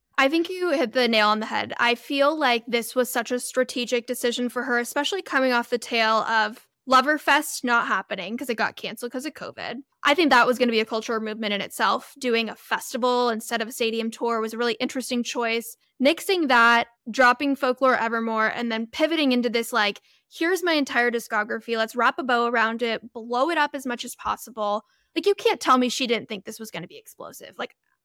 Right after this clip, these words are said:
I, I just, I know the strategy behind this, exactly what you said. Let's remind people who I am. Let's get new people in. Like, now it's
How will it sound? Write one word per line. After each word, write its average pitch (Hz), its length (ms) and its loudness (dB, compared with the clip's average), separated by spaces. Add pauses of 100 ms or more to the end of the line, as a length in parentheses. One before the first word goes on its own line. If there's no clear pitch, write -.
(100)
I, 202 180 0
I 254 120 4
just, 294 260 -4 (260)
I 277 140 4
know 247 420 6
the 240 100 -2
strategy 220 520 -2
behind 226 400 -2
this, 220 340 -6
exactly 240 540 0
what - 160 -4
you 214 100 -12
said. 247 540 2 (120)
Let's 262 320 2
remind 262 460 4
people 339 380 0
who 277 320 2
I 233 160 2
am. 214 600 -2 (120)
Let's 247 320 -2
get 269 260 4
new 277 260 4
people 233 420 -4
in. 240 300 -2
Like, 226 240 0
now 302 360 4
it's - 260 -2